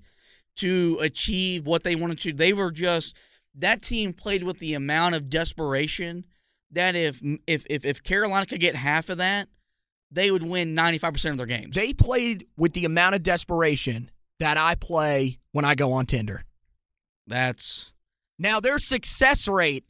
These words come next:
Speaker 2: much higher. But,
Speaker 1: That's
Speaker 2: yeah.
Speaker 1: also accurate.
Speaker 2: Yeah, there you go.
Speaker 1: Th-, the thing about all three of these, this, this, you know, this, this three key and one key, that starts with, with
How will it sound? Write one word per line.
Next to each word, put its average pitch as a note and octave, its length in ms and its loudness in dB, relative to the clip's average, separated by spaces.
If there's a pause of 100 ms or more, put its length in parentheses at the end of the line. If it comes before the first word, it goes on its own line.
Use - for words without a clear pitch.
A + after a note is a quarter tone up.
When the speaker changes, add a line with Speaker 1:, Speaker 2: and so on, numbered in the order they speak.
(160)
Speaker 2:
much A3 400 2
higher. C#3 400 -2 (1500)
But, B3 220 2
Speaker 1:
That's - 100 -2
Speaker 2:
yeah. C#4+ 120 4
Speaker 1:
also C#3 260 -4
accurate. A2+ 480 -4 (100)
Speaker 2:
Yeah, D4+ 200 2
there A#3 140 2
you A#3 60 -2
go. B3+ 300 -6 (320)
Speaker 1:
Th-, F#3+ 160 -14
the G#3+ 100 2
thing C#4+ 280 0
about A3+ 280 2
all F3+ 220 2
three F3+ 320 -4
of D3+ 60 -4
these, D#3 360 -6
this, D3 220 -4 (180)
this, D3+ 200 -6
you C#3+ 80 -6
know, C#3 100 -2
this, C#3 200 -6
this C#3 220 -12
three D3 260 -6
key D3 280 -6
and A#2 100 -6
one C3+ 160 -4
key, E3 380 -8 (300)
that G3 140 4
starts A#3 240 0
with, F3+ 140 -6 (460)
with D3 280 -4